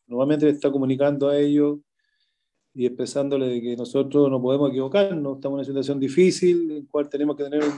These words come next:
una regularidad dentro de un partido, ¿cierto? Para poder,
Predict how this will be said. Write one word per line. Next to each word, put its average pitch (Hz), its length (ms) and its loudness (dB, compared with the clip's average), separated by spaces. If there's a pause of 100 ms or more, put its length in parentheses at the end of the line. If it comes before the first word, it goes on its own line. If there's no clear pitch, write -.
(100)
una 131 180 -4
regularidad 135 480 4
dentro 160 280 -4
de 147 40 0
un 147 80 -8
partido, 156 680 0 (640)
¿cierto? 147 280 -4
Para 135 200 2
poder, 143 320 0